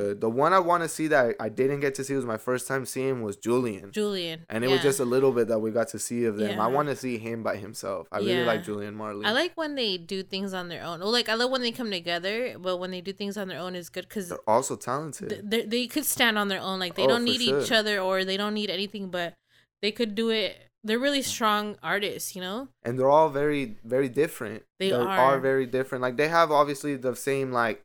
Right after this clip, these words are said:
Speaker 1: some songs at the core is, like, their dad.
Speaker 2: Yeah.
Speaker 1: You know what I mean? It has that rootsy, but, I mean, they're all rootsy, but, like,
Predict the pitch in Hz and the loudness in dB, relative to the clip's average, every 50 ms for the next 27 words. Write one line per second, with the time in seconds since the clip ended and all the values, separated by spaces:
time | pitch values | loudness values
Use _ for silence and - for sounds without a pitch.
0 | _ _ _ - - - 131 127 123 117 - 139 127 123 123 123 107 113 107 - | _ _ _ -10 -4 -4 -4 -4 -2 -2 0 2 4 2 2 2 0 -2 -2 -2
1 | - 101 - - 127 123 120 117 107 110 104 101 - 107 101 - 101 101 101 101 | -4 -6 -4 0 2 4 4 4 2 0 -2 -2 -2 -4 -4 -2 -2 -2 -2 -2
2 | 101 98 98 - _ - 214 208 202 190 180 175 165 123 123 120 120 117 117 117 | -2 -4 -6 -8 _ -8 -6 -4 -4 -4 -4 -4 -4 -2 -2 -2 -2 -2 -2 -4
3 | 117 117 113 117 117 117 113 113 113 107 101 107 110 110 104 - - 123 113 110 | -4 -2 0 0 0 0 0 0 0 0 0 -2 -4 -6 -6 -6 -6 -4 -2 -2
4 | 110 107 107 104 101 _ _ _ _ - 113 113 117 - - 190 220 233 233 214 | 0 -2 -2 -4 -8 _ _ _ _ 2 4 4 4 4 2 2 2 0 0 -2
5 | 208 202 202 175 170 160 - - 131 113 117 110 107 104 110 107 104 101 | 0 0 0 0 -2 -4 -4 -6 -4 0 0 0 2 2 2 0 0 -2